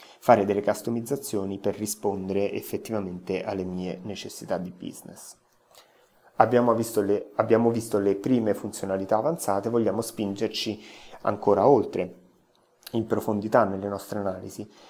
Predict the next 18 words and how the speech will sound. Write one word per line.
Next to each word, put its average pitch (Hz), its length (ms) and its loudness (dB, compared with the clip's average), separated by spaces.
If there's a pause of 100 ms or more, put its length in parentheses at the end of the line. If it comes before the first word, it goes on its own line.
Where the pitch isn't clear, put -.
(180)
e 208 120 0
quindi 107 300 0
a 101 80 0
questo - 280 -4
punto 123 400 2
iniziamo 101 720 -2
ad 95 140 -2
abbracciare 113 840 2 (200)
i 139 80 0
concetti 139 460 4
che 113 140 4
ci - 140 -2
vengono 104 500 2
dal 117 140 6
mondo 101 320 2
del 101 180 0
machine 95 400 -4
learning, 76 640 -4